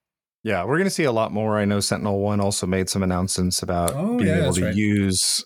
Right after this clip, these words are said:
Speaker 1: uh, L L Ms within the investigation stream. But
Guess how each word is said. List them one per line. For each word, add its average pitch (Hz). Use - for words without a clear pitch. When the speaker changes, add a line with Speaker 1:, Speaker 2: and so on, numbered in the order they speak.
Speaker 1:
uh, 87
L 98
L 90
Ms 87
within 95
the 85
investigation 90
stream. 87
But -